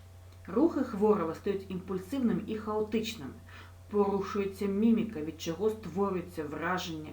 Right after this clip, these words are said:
кривляння. На початковій стадії у хворого є можливість контролювати рухи, тому, щоб захворювання не прогресувало, потрібно відразу ж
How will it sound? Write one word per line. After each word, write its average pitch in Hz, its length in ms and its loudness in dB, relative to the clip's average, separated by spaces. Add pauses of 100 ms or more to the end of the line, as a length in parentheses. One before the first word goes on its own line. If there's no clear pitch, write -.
(160)
кривляння. 147 640 -6 (520)
На 233 160 6
початковій 262 600 0
стадії 311 580 2
у 170 80 -6
хворого 254 480 2
є 214 260 2
можливість 233 600 4
контролювати 220 840 4
рухи, 240 300 0 (540)
тому, 202 260 2
щоб 165 260 -2
захворювання 170 600 -4
не 190 200 2
прогресувало, 190 720 -4 (380)
потрібно 170 460 -4
відразу 156 600 0
ж - 180 -8